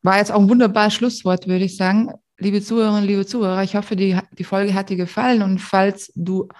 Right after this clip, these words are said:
auch noch von einem Mythos weißt, den wir jetzt nicht angesprochen haben, schreib uns, uns gern in die Kommentare unter,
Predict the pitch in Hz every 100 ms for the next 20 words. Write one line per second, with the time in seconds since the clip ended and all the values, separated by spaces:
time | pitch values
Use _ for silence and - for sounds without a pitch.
0 | - - - 214 294 320 247 226 - 196
1 | 196 196 214 214 202 190 180 180 180 185
2 | 180 180 359 - 202 196 - 180 170 165
3 | 165 156 151 - - _ _ _ - -
4 | 175 190 233 220 214 214 214 196 - -
5 | 196 202 190 185 - 180 175 175 202 226
6 | 247 233 220 214